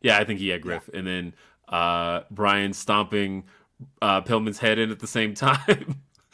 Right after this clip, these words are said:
Speaker 1: And just that on loop, uh, one looks fucking amazing. <laughs> But, uh,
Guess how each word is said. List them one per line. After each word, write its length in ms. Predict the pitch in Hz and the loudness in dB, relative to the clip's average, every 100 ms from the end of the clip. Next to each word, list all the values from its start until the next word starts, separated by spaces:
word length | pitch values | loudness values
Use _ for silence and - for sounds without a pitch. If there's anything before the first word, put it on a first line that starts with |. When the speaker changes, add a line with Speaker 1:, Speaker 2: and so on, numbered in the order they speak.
| 175 160 | -8 0
Speaker 1:
And 260 | 135 127 | 2 2
just 300 | 117 143 139 127 | 2 2 4 6
that 300 | 127 139 139 | 8 6 4
on 260 | 127 113 | 4 4
loop, 280 | 104 113 139 - - - _ | 2 0 -2 -10 -20 -20 _
uh, 480 | 104 98 95 90 92 - _ _ _ | -2 0 2 0 -2 -6 _ _ _
one 320 | 104 101 98 95 | -2 -2 -2 -6
looks 280 | 95 90 - | -8 -8 -14
fucking 380 | - - 104 | -14 -10 -6
amazing. 800 | 101 87 98 104 - - - - 254 | -6 -4 -2 -2 -2 -4 -10 -12 -12
<laughs> 40 | - 214 165 143 120 | -8 -10 -10 -10 4
But, 340 | 143 120 - - - - - _ | 4 4 -2 -18 -20 -20 -20 _
uh, 520 | 120 117 110 110 107 | 4 4 6 4 2